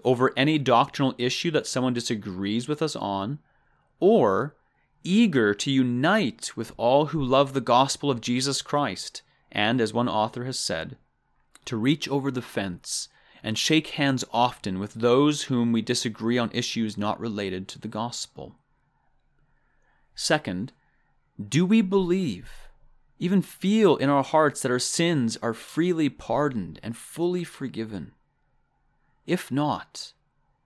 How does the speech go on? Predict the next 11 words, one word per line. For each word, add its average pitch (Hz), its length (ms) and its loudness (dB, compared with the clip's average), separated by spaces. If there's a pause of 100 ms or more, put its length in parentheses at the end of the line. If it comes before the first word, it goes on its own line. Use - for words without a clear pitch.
dear 143 140 0
friend, 117 600 -6 (680)
what 160 240 0
stops - 600 0
you 131 60 4
from 127 200 -2
turning 185 420 -2
to 151 120 -4
Christ - 800 -6
even 220 380 6
now? 180 440 4